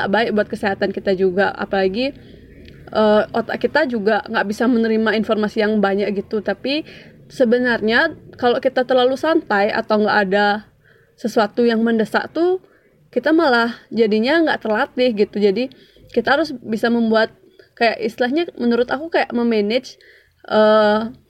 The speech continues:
keadaan di mana kita saat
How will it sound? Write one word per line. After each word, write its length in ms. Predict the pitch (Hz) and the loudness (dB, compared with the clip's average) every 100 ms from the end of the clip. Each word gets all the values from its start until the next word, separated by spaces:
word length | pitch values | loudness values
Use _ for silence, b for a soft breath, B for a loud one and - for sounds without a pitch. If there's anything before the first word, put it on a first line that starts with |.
| _ _ _ _ _ | _ _ _ _ _
keadaan 760 | - - 214 202 - 262 311 339 | -2 0 0 0 0 0 0 -4
di 160 | - 226 | -4 -2
mana 240 | 214 226 | 0 -2
kita 360 | 262 262 294 311 | -4 -6 -4 -4
saat 360 | - - 254 | -6 -4 -4